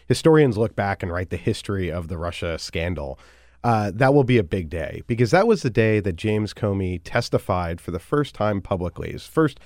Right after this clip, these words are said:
public statements since, you know, he intervened <laughs> in the, in the twenty sixteen election. Uh, and he was appearing before the House Intelligence Committee. And Democrats were furious. You know, here was the opportunity to grill Comey.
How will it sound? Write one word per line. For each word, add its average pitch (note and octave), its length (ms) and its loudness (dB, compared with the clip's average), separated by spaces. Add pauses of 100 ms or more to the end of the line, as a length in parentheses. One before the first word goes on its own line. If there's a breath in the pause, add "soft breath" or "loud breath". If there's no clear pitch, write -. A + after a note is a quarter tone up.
(320 soft breath)
public C3 340 4
statements A2 600 -2 (280 soft breath)
since, - 640 0
you C3 140 0
know, A2 100 2
he A2 360 -2
intervened G2+ 720 -2
<laughs> A2+ 120 -2
in D3+ 80 6
the, G#2+ 400 2
in G#2 120 0
the G2+ 300 -2
twenty G#2+ 200 -2
sixteen G#2+ 360 -4
election. G#2+ 460 0 (400 soft breath)
Uh, C3 240 6
and C#3+ 140 6
he D3 100 6
was C#3 140 4
appearing G#3+ 320 2
before D3 260 2
the A2 80 0
House A2+ 320 0
Intelligence F2+ 540 -4
Committee. - 420 -10 (320 soft breath)
And C3+ 160 2
Democrats D3+ 480 4
were F2+ 120 -6
furious. D2+ 600 -6
You G#2+ 60 -2
know, E2+ 120 -4
here D3 240 2
was C#3 200 6
the A2 120 0
opportunity F#2+ 580 -2
to E2 60 -4
grill F2+ 280 -6
Comey. D#2+ 460 -8